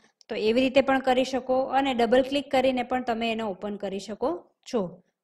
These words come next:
હું અત્યારે Google Chrome છે એની અંદર એને ઓપન કરું છું,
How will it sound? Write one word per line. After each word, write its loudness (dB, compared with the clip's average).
હું 0
અત્યારે 0
Google 2
Chrome 0
છે 0
એની -2
અંદર -4
એને -4
ઓપન -6
કરું 0
છું, -12